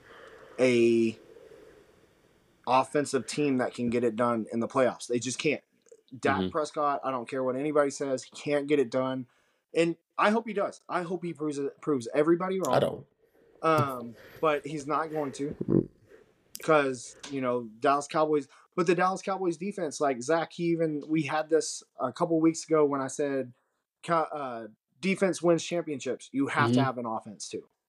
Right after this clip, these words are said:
Speaker 2: Yep.
Speaker 1: You
Speaker 2: Yep.
Speaker 1: can have a high-powered defense and you can be on that field and,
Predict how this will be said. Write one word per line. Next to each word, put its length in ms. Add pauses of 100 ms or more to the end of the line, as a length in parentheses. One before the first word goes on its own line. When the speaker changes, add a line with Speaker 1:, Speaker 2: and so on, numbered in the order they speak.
(180)
Speaker 2:
Yep. 280 (220)
Speaker 1:
You 120
Speaker 2:
Yep. 60
Speaker 1:
can 140
have 260
a 80
high-powered 640
defense 520
and 140
you 60
can 140
be 180
on 180
that 220
field 500
and, 200